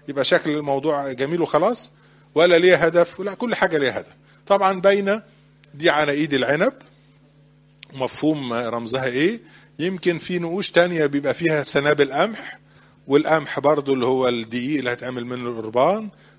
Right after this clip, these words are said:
فيعني إشارة الإفخارستية، العنصرين بتوع الإفخارستية، القمح والعنب. الأيقونات هي عظات صامتة، كل، كل أيقونة بتفكرنا بالآية:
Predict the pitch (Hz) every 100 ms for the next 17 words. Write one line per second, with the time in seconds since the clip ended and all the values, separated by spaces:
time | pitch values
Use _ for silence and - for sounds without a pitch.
0 | - 139 156 160 143 - 170 151 131 -
1 | 131 123 - 147 180 190 131 131 - 131
2 | 143 123 123 117 - 120 117 - 139 160
3 | 226 233 - - _ - 127 147 151 123
4 | - 120 113 113 135 214 - _ _ _
5 | _ _ - 151 156 185 180 180 202 240
6 | 247 196 190 147 147 135 175 180 - 151
7 | 135 139 151 196 262 - _ _ _ _
8 | - 180 185 165 135 135 135 131 131 -
9 | 180 160 143 139 139 165 190 202 196 -
10 | 147 - 160 156 131 135 139 147 156 170
11 | 170